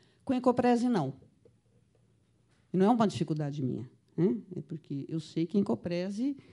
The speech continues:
é algo muito mais cristalizado, muito mais profundo, e eu não tenho condições, não tenho formação pra trabalhar com essa criança. Então, a criança com enurese eu trabalho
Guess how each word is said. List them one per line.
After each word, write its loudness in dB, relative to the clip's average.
é 0
algo 2
muito 4
mais 2
cristalizado, -4
muito -2
mais -2
profundo, -2
e 2
eu 4
não 4
tenho 6
condições, 4
não 4
tenho 2
formação 4
pra 0
trabalhar 0
com -8
essa -12
criança. -12
Então, 0
a 10
criança 0
com -8
enurese -6
eu -8
trabalho -6